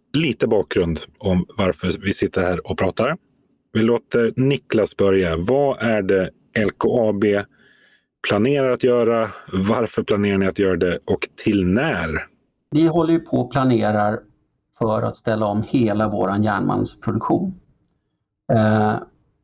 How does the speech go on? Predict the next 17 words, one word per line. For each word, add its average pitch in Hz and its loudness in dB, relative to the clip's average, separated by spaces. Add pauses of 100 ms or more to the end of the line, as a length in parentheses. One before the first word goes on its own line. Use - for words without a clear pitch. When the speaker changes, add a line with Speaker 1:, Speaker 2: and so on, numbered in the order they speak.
(160)
Speaker 2:
och 156 0
utveckla 117 0
produkter 107 -2
som 117 -4
blir 98 -2 (260)
koldioxidfria, 127 0
fossilfria, 107 0 (640)
någonting 117 2
som 101 -4
kallas 104 -2
för 104 -4
järnsvamp. 107 -2 (680)
Och 110 2
i - 4
grund 160 4
och 139 2
botten 107 0